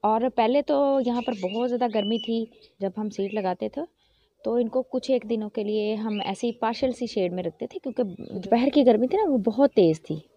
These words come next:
तो इस वजह से फिर ये जो seed थे germinate नहीं हो पा रहे थे। और अब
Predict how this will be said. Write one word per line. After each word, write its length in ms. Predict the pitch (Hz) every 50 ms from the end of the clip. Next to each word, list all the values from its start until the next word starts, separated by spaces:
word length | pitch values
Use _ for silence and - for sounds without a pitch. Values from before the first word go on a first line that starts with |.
| _ _ - -
तो 40 | - -
इस 160 | 240 233 -
वजह 200 | 247 240 233 247 247
से 160 | - 262 302 - _ _ _ _ _ _ _ _ _ _ _ -
फिर 140 | 240 240 220
ये 560 | 220 220 214 214 214 202 - - 202 220 196
जो 440 | 196 220 220 220 220 220 214 214 196
seed 340 | 190 - - 185 202 220 208
थे 180 | - - 240 220
germinate 460 | 185 202 185 196 196 190 185 185 190 - -
नहीं 100 | 214 214
हो 180 | 208 202 180 160 -
पा 140 | 151 156 160
रहे 100 | 143 -
थे। 100 | - - - - - -
और 60 | 214
अब 100 | 214 220